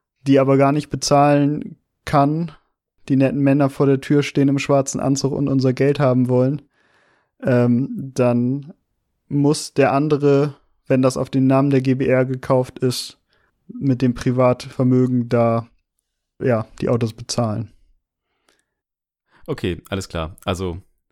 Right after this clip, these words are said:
Speaker 2: du hast, äh, eine G B R, ein Einzelunternehmen, was ja quasi beides ungefähr das gleiche ist, nur dass das eine halt nur für eine Person ist.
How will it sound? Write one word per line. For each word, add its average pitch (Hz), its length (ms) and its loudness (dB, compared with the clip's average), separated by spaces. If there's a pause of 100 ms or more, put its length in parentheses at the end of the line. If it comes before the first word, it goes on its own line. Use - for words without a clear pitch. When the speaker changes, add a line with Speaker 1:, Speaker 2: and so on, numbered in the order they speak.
(120)
Speaker 2:
du 101 120 -8
hast, 98 400 -8
äh, 90 200 -6
eine 95 160 -8
G 90 140 -4
B 95 100 -6
R, 120 440 -4
ein 101 100 -6
Einzelunternehmen, 120 800 -8 (340)
was 92 200 -6
ja 107 80 -6
quasi 95 440 -6 (500)
beides 101 240 -2
ungefähr 110 260 -4
das 98 140 -6
gleiche 101 260 -2
ist, 113 160 -8
nur 104 80 -6
dass 95 180 -8
das - 300 -12
eine 98 260 -6
halt 92 220 -6
nur 92 100 -8
für 98 100 -10
eine 101 140 -6
Person 117 320 -8
ist. 131 220 -16